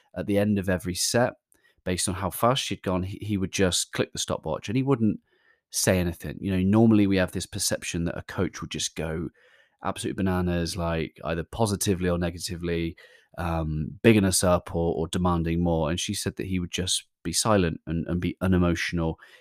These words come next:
in that setting. And she really learned the concept of intrinsic motivation and this idea that actually it doesn't matter what time you got, because if you knew you didn't give your best, that's on you. And so the competition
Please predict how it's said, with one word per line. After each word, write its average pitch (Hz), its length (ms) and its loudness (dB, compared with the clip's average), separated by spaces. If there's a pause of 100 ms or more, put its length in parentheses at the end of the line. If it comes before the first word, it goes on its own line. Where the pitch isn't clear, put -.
(140)
in 92 160 0
that 87 200 -2
setting. 92 540 -4 (580)
And - 140 -4
she 113 460 2 (100)
really 98 720 4
learned 90 560 0
the 87 100 -6
concept - 720 -4 (100)
of 80 560 -6
intrinsic 85 500 -4
motivation 80 840 -8
and 90 180 -2
this 85 180 -2 (100)
idea 87 460 0
that 82 180 -2
actually 87 500 -2
it 87 60 -2
doesn't 104 240 2
matter 90 180 2
what 92 360 2
time 90 360 0
you 85 140 0
got, 98 300 2 (440)
because 90 260 0
if 87 160 -2
you 104 120 4
knew 98 180 6
you 92 160 4
didn't 92 240 0
give 92 160 -2
your 90 100 0
best, 90 320 0
that's - 240 0
on 85 140 2
you. 73 240 -2 (1120)
And 95 280 4
so - 160 4
the 98 120 4
competition 110 880 4